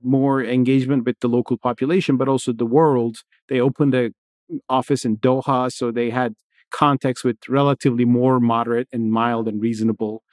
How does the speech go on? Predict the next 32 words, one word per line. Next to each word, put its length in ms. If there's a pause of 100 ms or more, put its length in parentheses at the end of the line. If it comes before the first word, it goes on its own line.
(240)
Islamic, 560 (160)
uh, 100
circles. 640 (320)
That 160
has 160
an 80
influence 460
on 140
them, 260
which 180
is 220
not 280
bad, 420 (100)
but 180
still, 540 (420)
uh, 760 (720)
they, 220
it's, 160
there's 300
no 180
doubt 440
that 180 (160)
what 240
they 120
will 260 (260)
establish, 840
what 220
they 180
are 240
establishing, 640
is 160
an 200